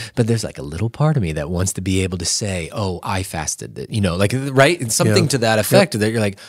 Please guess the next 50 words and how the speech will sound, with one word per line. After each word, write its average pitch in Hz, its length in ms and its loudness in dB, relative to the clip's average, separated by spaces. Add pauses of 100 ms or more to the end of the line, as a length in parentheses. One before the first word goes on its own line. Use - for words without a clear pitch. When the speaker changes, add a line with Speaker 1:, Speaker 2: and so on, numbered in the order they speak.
(220)
Speaker 1:
"No, 190 80 4
no, 95 140 4
no, 113 240 2
this 131 200 -2
is 135 280 -2
a 120 160 0
spiritual 135 500 -2
act 117 180 -4
of 113 120 -6
worship - 400 -2 (580)
that 107 120 -8
has 113 180 -8
a - 100 -16
slight - 800 -4
sliver 135 760 2
of 117 140 2
vainglory." 101 880 -2
Speaker 2:
Yeah. 101 280 2 (180)
Speaker 1:
<laughs> - 180 -20
And, 131 320 4
and 139 180 4
so 147 120 -2
I, 139 220 -2 (1120)
to 123 100 -2
be 123 180 2
able 139 180 2
to, 123 80 0
for 110 200 0
me 113 280 2
to 95 80 -2
pull 117 200 -4
out 92 140 -2
the - 80 -10
scalpel 90 600 -6
and 82 160 -12
try 87 180 -8
to 78 80 -10
separate 87 500 -6
what's 90 280 -8
for 80 160 -10
my 80 240 -8
glory 80 300 -8
and 78 100 -10
what's - 120 -12
for 78 120 -16
God's, 82 260 -6
it 85 180 -10
isn't 107 220 -4
always 98 260 -4
easy, 110 400 -6